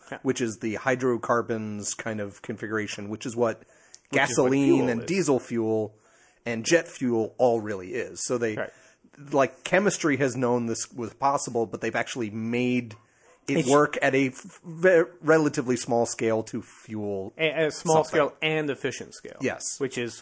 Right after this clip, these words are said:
Speaker 1: that's the new thing. We'd be, we'd be doing this if up until now it was cost effective to do.
Speaker 2: Right.
Speaker 1: But of course, it takes fuel to make the fuel.
Speaker 2: Yes, more specifically <laughs> energy, 'cause you need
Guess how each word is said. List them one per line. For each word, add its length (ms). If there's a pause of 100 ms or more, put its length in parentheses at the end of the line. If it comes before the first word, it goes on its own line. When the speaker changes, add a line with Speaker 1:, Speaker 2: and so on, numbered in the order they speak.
Speaker 1:
that's 340
the 140
new 260
thing. 400 (160)
We'd 220
be, 160
we'd 180
be 60
doing 300
this 500
if 400 (840)
up 160
until 320
now 440 (180)
it 160
was 500 (220)
cost 320
effective 400
to 100
do. 200 (260)
Speaker 2:
Right. 160
Speaker 1:
But 100
of 100
course, 400
it 120
takes 500 (880)
fuel 600
to 120
make 200
the 80
fuel. 440 (220)
Speaker 2:
Yes, 360
more 200
specifically 840
<laughs> 40
energy, 600
'cause 260
you 80
need 300